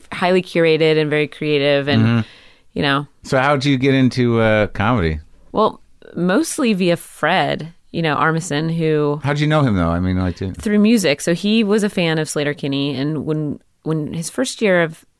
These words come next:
Speaker 1: S N L, um, he invited us. We were playing in
Speaker 2: The
Speaker 1: New York.
Speaker 2: band.
Speaker 1: The band, sorry. So he invited Sleater-Kinney to the after party 'cause we couldn't go to the show 'cause we had our own show. So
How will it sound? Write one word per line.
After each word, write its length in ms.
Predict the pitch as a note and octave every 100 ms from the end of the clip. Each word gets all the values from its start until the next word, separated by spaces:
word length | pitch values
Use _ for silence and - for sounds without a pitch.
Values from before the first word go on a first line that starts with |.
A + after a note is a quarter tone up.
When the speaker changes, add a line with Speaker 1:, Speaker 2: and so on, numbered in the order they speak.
| - - -
Speaker 1:
S 200 | D#3 -
N 120 | C#3+
L, 400 | C3+ C3 C3 D3+ - _ _ _ _ - - -
um, 240 | C#3+ C#3
he 260 | D3 - F3
invited 440 | E3+ D#3 D3 D3+ -
us. 440 | C3+ C#3 - - - _ _ _ _ -
We 140 | F3
were 80 | F3
playing 360 | F3 F#3 E3+ D#3+
in 140 | D#3
Speaker 2:
The 60 | D3+
Speaker 1:
New 60 | D3
York. 120 | -
Speaker 2:
band. 260 | D#2+ C#2+ -
Speaker 1:
The 120 | F3+
band, 280 | D#3+ C3+ C#3+
sorry. 220 | C#3 C3+
So 160 | -
he 140 | D#3 G3
invited 260 | G#3+ G#3+
Sleater-Kinney 720 | G3+ F#3 E3+ E3 E3 D3+ C#3+ - _ _ _ -
to 360 | F3 D#3 D3
the 120 | D#3
after 280 | D#3 D#3+ -
party 280 | - B2 C#3
'cause 140 | D3+
we 100 | C#3
couldn't 220 | F3+ F#3+ C#3+
go 140 | D3
to 180 | C3 - - -
the 80 | D3+
show 280 | - C3+ B2+
'cause 160 | C3+
we 120 | C3
had 100 | C#3
our 100 | C3+
own 140 | C#3+ D#3
show. 280 | C#3+ - B2
So 340 | - C3 B2+